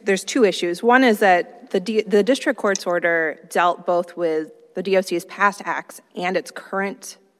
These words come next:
conditions of release that it has imposed on Mister Ford. And when it discussed what the D O C would be doing in the future, it was based both on the current conditions of Mister Ford's relief,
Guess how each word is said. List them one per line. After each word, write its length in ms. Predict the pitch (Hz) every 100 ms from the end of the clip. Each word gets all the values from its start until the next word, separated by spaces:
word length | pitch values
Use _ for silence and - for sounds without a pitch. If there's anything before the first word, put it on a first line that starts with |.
| _
conditions 480 | - 175 165 175 170
of 120 | 175
release 260 | 160 -
that 100 | -
it 40 | 151
has 180 | 143 147
imposed 340 | 147 143 -
on 140 | 143
Mister 240 | 135 - 143
Ford. 360 | - 143 147 - - - - -
And 120 | 180
when 120 | 190
it 100 | 180
discussed 540 | 185 - - 214 214
what 140 | 202 196
the 60 |
D 160 | 180 185
O 60 | 180
C 180 | -
would 140 | 180 170
be 80 | 170
doing 280 | 170 170
in 80 | 160
the 40 | 151
future, 540 | - 131 - 147 147
it 100 | 165
was 180 | 165 160
based 300 | 185 165 -
both 280 | 180 180 - _ _ _ -
on 100 | 160
the 80 | 151
current 480 | - - 262 247
conditions 580 | - 185 143 - 151 -
of 120 | 151
Mister 260 | 165 151 156
Ford's 340 | - 151 151
relief, 400 | 156 151 143 -